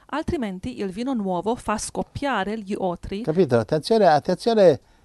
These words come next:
Speaker 2: eh, che tipo di otri che sta, che state,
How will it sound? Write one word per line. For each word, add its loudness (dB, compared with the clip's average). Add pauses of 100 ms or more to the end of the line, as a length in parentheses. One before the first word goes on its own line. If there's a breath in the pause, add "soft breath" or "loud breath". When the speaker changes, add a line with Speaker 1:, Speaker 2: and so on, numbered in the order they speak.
(200)
Speaker 2:
eh, -8
che 0
tipo 4
di 6
otri 6
che -6
sta, 0
che 0
state, 2